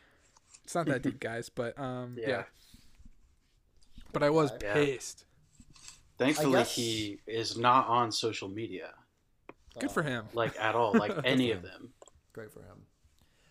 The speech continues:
Speaker 2: I guess that isn't, that is, yeah, that is something that's introduced in the first episode, is that Sam gives up the shield.
Speaker 1: Mm-hmm.
Speaker 2: And I guess Don Cheadle's there for a hot minute, huh?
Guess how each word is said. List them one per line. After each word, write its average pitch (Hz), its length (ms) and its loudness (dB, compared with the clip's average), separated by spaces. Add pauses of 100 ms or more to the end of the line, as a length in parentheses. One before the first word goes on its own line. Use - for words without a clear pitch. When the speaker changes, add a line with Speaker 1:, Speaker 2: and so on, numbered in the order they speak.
(120)
Speaker 2:
I 151 80 -4
guess 208 200 0
that 196 180 2
isn't, 156 340 -2 (220)
that 139 160 -2 (120)
is, 143 200 -8
yeah, 135 200 -4
that 127 120 -4
is 131 160 -8
something 127 320 -10
that's - 500 -12 (1300)
introduced 131 580 -6
in 127 80 -8
the 120 100 -14 (300)
first 135 240 -8
episode, 127 360 -6
is 117 80 -14
that 120 120 -12
Sam 131 300 -8
gives 123 280 -8
up 123 200 -6
the 123 60 -16
shield. 117 520 -10 (640)
Speaker 1:
Mm-hmm. 151 120 -4
Speaker 2:
And 131 680 -4
I 202 100 0
guess 427 180 0
Don 220 240 4
Cheadle's 226 380 0
there 143 180 2
for 139 140 -4
a 131 40 -2
hot 135 240 -4
minute, 123 240 -8
huh? 139 220 -4